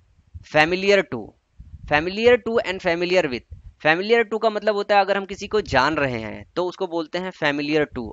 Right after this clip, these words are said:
और familiar with होता है तब जब हमें किसी चीज का नॉलेज हो। तो नॉलेज के सेंस में हम familiar with लगाते हैं, और अगर हम किसी को जान रहे हैं, पहचान रहे हैं, तो हम उसको लगाते हैं familiar to। Her face is quite familiar to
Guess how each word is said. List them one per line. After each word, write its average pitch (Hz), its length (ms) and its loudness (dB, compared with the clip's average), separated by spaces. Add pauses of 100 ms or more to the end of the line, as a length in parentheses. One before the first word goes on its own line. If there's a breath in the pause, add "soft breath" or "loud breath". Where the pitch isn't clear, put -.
और 131 120 -4
familiar 156 480 -2
with - 460 -8 (240 soft breath)
होता 143 200 2
है 156 160 6
तब 160 220 2
जब 165 120 0
हमें 170 180 -4
किसी 170 220 -12
चीज 175 220 -14
का 185 120 2
नॉलेज 131 440 2
हो। - 180 -12 (1080)
तो 151 60 2
नॉलेज 139 360 2
के 220 100 -2
सेंस 185 240 -4
में 185 60 -2
हम 185 120 -4
familiar 160 460 -2
with 143 160 -4
लगाते 139 400 2
हैं, 123 240 -4 (100)
और 147 100 0
अगर 156 180 -4
हम 170 180 -8 (100)
किसी 151 140 -8
को 160 120 -2
जान 139 320 2
रहे 143 160 2
हैं, 139 180 -2
पहचान 139 400 0
रहे 127 140 0
हैं, 127 140 -2
तो 151 120 -2
हम 143 180 -8
उसको 143 200 -6
लगाते 131 320 0
हैं - 60 -16
familiar 120 480 -2
to। 104 140 -10 (360 loud breath)
Her 180 200 2
face 180 300 -2
is 190 280 -10
quite 160 320 2
familiar 156 580 0
to 165 180 -4